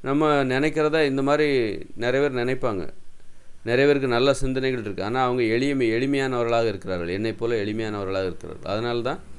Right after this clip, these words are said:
இங்க நல்லதே நடக்க மாட்டேங்குது. இங்க வன்முறை உணர்ச்சி உட-, உடையவர்கள், ரவுடிகள் தான் அந்த இடத்துல போய் உட்கா-, அதிகாரத்தை நிரப்புகிறார்கள்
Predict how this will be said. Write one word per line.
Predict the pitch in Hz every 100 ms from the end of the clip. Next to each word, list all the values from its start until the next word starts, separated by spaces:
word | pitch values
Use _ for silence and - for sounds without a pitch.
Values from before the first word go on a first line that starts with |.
| -
இங்க | 117 120
நல்லதே | 117 123 139
நடக்க | 127 113 113
மாட்டேங்குது. | 107 92 82 - - - - - - - - -
இங்க | 123
வன்முறை | 120 139 160 156
உணர்ச்சி | 143 139 - 131
உட-, | 120 120
உடையவர்கள், | 113 117 117 107 113 107 - -
ரவுடிகள் | 104 117 143 143 131
தான் | 135
அந்த | 123 113
இடத்துல | 107 107 110
போய் | 113
உட்கா-, | 104 98
அதிகாரத்தை | 95 120 123 113 113
நிரப்புகிறார்கள் | 107 104 107 101 87 80 -